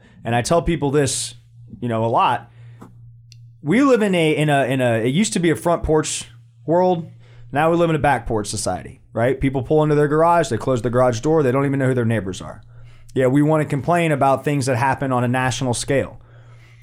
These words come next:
The reality is, is every single person that's listening to this has the ability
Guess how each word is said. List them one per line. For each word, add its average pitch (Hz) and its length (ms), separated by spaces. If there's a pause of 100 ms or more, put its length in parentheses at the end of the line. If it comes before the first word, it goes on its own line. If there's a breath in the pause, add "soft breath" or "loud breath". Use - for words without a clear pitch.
(120)
The 151 80
reality 160 480
is, 147 160
is 127 100
every 165 220
single 160 240
person 156 320
that's 131 160
listening 151 320
to 123 60
this 120 180
has 139 180
the 131 100
ability 120 680